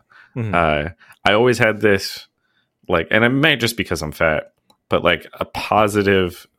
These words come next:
Speaker 2: Pavlovian response to the beginning of the trip 'cause I know I could stop at Wawa first, pick up, like, a nice, uh, sugary coffee
Speaker 1: Well,
Speaker 2: and, like, a
Speaker 1: yeah, it's
Speaker 2: snack.
Speaker 1: like the trip doesn't officially start until, like, you've gotten gas or whatever the fuck else you need at Wawa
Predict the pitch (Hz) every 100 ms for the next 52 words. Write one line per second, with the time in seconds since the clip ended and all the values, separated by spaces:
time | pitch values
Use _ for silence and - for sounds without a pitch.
0 | - 104 92 92 90 90 92 90 87 82
1 | - - 82 85 - - 92 82 78 80
2 | 92 98 90 80 78 - 80 - - 87
3 | 80 80 80 76 78 73 - 73 - -
4 | 69 71 65 - - - - - - 78
5 | - 73 - 69 - _ - - _ -
6 | 92 82 78 78 - - 76 76 76 -
7 | 92 90 85 80 87 80 - 80 76 73
8 | 82 151 82 78 80 156 117 - 135 143
9 | 139 139 135 - 180 - 160 160 - 127
10 | - 139 120 - 104 117 117 110 123 117
11 | 110 - 104 113 110 107 104 101 _ _
12 | _ 104 98 98 107 113 - 101 98 107
13 | 98 110 107 101 104 107 101 92 98 101
14 | 92